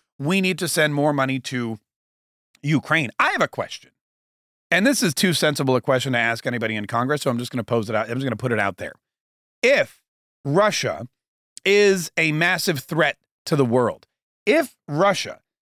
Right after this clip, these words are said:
is this massive threat to humanity, if Russia has these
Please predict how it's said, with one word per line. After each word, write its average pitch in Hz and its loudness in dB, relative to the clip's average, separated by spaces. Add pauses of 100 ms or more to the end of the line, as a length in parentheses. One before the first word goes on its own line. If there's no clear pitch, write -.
(180)
is 190 2
this 160 0
massive 208 0
threat 170 0
to 151 0
humanity, 139 -2
if 233 2
Russia 165 2 (260)
has 175 2
these 160 0